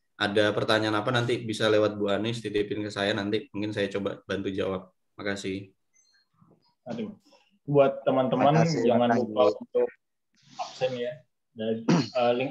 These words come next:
Speaker 2: absen ada di grup WhatsApp, bisa langsung dicek. Dan juga nanti itu,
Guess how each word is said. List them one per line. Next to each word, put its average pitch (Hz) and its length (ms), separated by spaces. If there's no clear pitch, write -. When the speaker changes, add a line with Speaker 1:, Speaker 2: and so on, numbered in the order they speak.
Speaker 2:
absen 151 320
ada - 240
di 123 240
grup 117 240
WhatsApp, 123 640
bisa 113 240
langsung 113 320
dicek. 120 400
Dan 120 160
juga 127 240
nanti 147 400
itu, 165 480